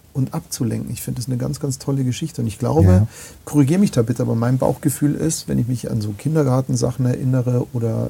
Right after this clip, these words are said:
Speaker 1: eben ältere Leute besuchen, so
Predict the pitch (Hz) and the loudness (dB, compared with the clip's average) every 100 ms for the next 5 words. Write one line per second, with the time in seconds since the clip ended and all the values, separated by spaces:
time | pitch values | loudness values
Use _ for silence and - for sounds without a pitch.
0 | - 110 113 117 117 - - - 127 120 | -4 -4 -4 -4 -4 -6 -8 -4 -2 0
1 | 120 120 147 135 113 120 110 127 - - | 0 0 2 2 2 0 0 -2 -4 -20
2 | - - - - | -20 -20 -20 -18